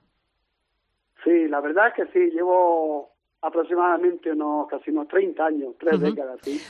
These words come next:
Speaker 2: Bueno, ¿cómo comenzó esta construcción? ¿Cómo surge la idea y, y sobre todo, eh, por qué? Juan, cuéntenos.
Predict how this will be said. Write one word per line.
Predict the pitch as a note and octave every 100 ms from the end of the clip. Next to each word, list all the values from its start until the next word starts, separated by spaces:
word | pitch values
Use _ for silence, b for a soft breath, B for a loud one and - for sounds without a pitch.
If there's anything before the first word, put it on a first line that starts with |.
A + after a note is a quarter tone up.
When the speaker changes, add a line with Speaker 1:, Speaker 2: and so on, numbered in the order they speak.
| -
Speaker 2:
Bueno, | A3+ D4+
¿cómo | A#3 B3+ C#4+
comenzó | F4 F4 C#4+ A3+ G3+
esta | F#3+ - G#3+ G#3 G3 F#3
construcción? | A#3 A#3 - G#3+ F3 C#4+ D#4+ A3+
¿Cómo | - C#4
surge | D#4 D4+ A#3+ A3
la | F#3+
idea | F3+ G3 C4+ D#4+
y, | D#4 G#3 A3
y |
sobre | - G3 F#3
todo, | F#3 F#3+ C#4+ - B B
eh, | F#3
por | F3+ F3+ E3+
qué? | C4 E4+ G3+
Juan, | - C#4+ F3+
cuéntenos. | A3 B3 D4+ D3 C#3